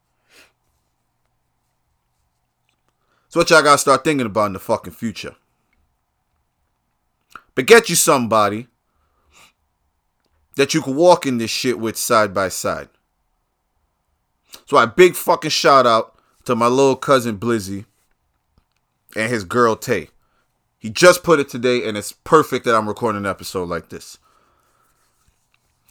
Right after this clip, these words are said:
He said his girl is dead ass his right hand man.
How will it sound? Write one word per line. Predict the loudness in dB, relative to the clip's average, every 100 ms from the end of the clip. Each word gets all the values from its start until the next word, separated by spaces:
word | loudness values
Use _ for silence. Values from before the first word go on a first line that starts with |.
| _ _ _ _
He | -6
said | 2 4 4
his | 2 -2
girl | 2 4 4
is | 2 -4
dead | -2 0 2
ass | 2 0
his | -2 -6 -6
right | -2 0 -2 -8 _ _ -10
hand | -6 -6 -8 -10
man. | -10 -10 -10